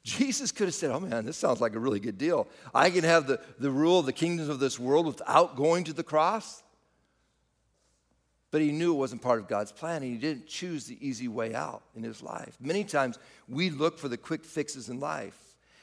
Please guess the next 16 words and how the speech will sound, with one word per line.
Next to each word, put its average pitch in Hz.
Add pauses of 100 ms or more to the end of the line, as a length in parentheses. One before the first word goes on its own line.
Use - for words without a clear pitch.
(120)
We 165
don't 190
wanna 160
just, 135 (300)
we 151
don't 196
wanna 175
go 156
through 147
the 127
pain 180
that 120
it 113
takes - (580)
to 113
follow 101